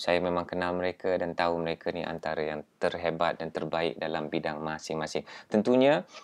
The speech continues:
uh, pengasas dan, uh, Sifu, K C C, um, peng-,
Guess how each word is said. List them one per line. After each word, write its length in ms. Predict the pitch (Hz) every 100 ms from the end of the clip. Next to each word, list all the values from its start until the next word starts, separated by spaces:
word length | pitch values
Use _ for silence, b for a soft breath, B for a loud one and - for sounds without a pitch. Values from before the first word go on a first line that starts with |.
| B B -
uh, 200 | 87 85
pengasas 600 | - 101 104 - 123 127
dan, 320 | - 95 90
uh, 160 | 87 85
Sifu, 640 | - 98 95 120 123 151 B B B
K 200 | - 101
C 240 | - 101 95
C, 400 | - 123 156 185 B B B -
um, 640 | 85 87 85 85 85 87 90 _ _
peng-, 200 | 90 90